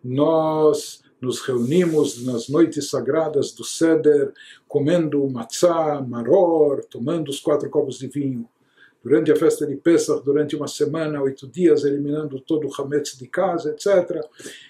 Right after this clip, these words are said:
Então, a festa de Pesach é uma festa marcante, e uma festa, eh, que principalmente no lar judaico, quando comemorada em casa,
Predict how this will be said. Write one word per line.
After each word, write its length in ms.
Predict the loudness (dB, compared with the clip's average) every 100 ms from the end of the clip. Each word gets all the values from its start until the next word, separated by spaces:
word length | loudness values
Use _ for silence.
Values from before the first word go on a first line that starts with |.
| _ -4
Então, 540 | 4 6 4 -2 -10 _ _ -10
a 60 |
festa 340 | 0 2 2 -2
de 80 |
Pesach 420 | 2 2 2 0 -2
é 60 |
uma 100 | -4
festa 380 | -2 -2 0 -4
marcante, 840 | -2 -4 2 4 4 2 -12 -20 _ _ _ -8
e 40 |
uma 200 | -4 -4
festa, 1080 | -2 2 4 2 -4 0 2 2 0 -2 -6 _ _ _ -2
eh, 580 | 0 2 4 4 2 0
que 120 | -4
principalmente 720 | -4 -2 -2 0 0 -2 -4
no 380 | -4 -4 0 2
lar 360 | 2 2 2 0
judaico, 720 | -2 0 0 0 -6 -14 -20 _ _ _ _
quando 320 | _ 0 2 -2
comemorada 720 | -2 -2 0 2 2 4 2
em 160 | 2 0
casa, 640 | 0 0 0 -2 -6